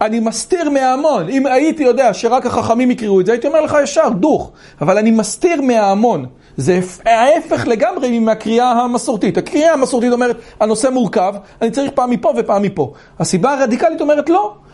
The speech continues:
אני רוצה להסתיר מההמון את הדעה שלי, שהיא, ההמון לא יוכל להתמודד איתה." יפה. עכשיו, אה, שכן הרמב"ם רשם דעה מסוימת אך ורק על מנת להסתיר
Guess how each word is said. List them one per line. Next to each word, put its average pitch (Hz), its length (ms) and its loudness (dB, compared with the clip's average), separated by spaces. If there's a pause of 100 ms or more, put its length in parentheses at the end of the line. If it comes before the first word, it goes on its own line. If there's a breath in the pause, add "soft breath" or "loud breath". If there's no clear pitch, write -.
(120)
אני 214 140 4
רוצה 208 280 2
להסתיר 285 420 0
מההמון 240 360 2
את 247 140 -2
הדעה 165 320 2
שלי, 349 280 0
שהיא, 254 400 0
ההמון 233 360 2
לא 220 60 4
יוכל 214 260 0
להתמודד 175 440 0
איתה." 123 140 -8 (380)
יפה. 165 220 -2 (1200 loud breath)
עכשיו, 139 300 -2 (1600 loud breath)
אה, 165 220 -2
שכן 165 280 -2
הרמב"ם 254 340 -2
רשם 208 420 -2
דעה 185 120 0
מסוימת 202 540 -2
אך 220 220 -2
ורק 214 240 0
על 175 80 0
מנת 190 260 -2
להסתיר 196 840 0